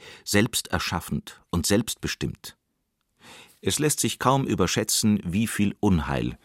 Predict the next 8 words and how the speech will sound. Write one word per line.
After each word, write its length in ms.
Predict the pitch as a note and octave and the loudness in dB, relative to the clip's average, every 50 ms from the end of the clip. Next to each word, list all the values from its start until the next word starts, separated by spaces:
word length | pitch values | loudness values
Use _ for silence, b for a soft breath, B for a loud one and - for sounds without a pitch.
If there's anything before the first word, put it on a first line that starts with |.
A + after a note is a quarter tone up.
| b b b b | b b b b
diese 200 | D#2 D2+ C2 D2+ | -4 -4 -2 0
Lehre 400 | C#2+ D2 D#2+ F2 F#2+ G2 F2+ F#2 | 0 2 4 4 4 4 4 2
über 260 | - - D2 C2 - | 2 0 -2 -4 -4
die 100 | B1+ D2+ | -2 0
moderne 480 | D2 D2+ C#2+ D2 E2 E2+ F2 F2 E2+ C#2+ | 0 0 2 4 4 4 4 4 4 4
Welt 200 | E2+ E2 D#2 - | 2 0 0 0
gebracht 400 | - D2 - - - - - - | -4 -4 -4 -4 -8 -8 -8 -12
hat. 200 | - - - - | -12 -14 -14 -20